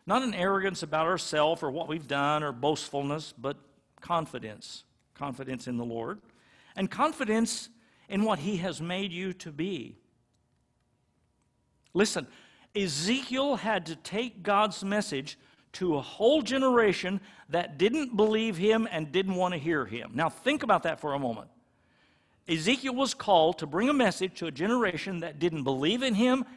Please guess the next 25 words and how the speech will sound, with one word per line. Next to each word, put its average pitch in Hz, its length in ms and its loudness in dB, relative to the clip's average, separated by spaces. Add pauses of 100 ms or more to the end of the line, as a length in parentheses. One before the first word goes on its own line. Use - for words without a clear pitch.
(120)
and 123 280 -2
didn't 196 220 4
want 214 180 2
to 185 60 -2
hear 143 260 -2
him. - 320 -12 (1000)
And 143 60 0
I - 80 0
tell 240 160 -2
you 190 100 0
what, 165 360 2
it 254 280 0
takes 185 540 -6
a 139 100 -2
confidence 139 1400 -2 (880)
in 170 220 -2
what 151 240 0
God 214 320 6
says 214 560 0
about 175 480 0
me 165 720 -4 (600)
to 160 100 -2
take 160 320 -6
his 220 440 -2
message 196 680 -2